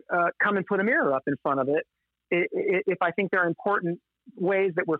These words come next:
failing that are hurting us." And, and, and always with myself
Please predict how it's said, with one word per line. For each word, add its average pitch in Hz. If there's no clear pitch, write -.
failing 156
that 156
are 143
hurting 160
us." 151
And, 160
and, 190
and 175
always 214
with 190
myself 175